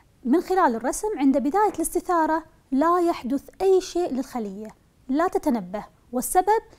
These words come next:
بأنها تحت عتبوية، لم تصل إلى عتبة التنبيه. بعد ذلك تصل إلى عتبة التنبيه. ما هو الرقم؟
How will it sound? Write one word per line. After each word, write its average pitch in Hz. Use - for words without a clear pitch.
بأنها 285
تحت -
عتبوية، 262
لم 415
تصل 339
إلى 233
عتبة 247
التنبيه. 240
بعد 453
ذلك 440
تصل 359
إلى 226
عتبة 330
التنبيه. 370
ما 233
هو 381
الرقم؟ 440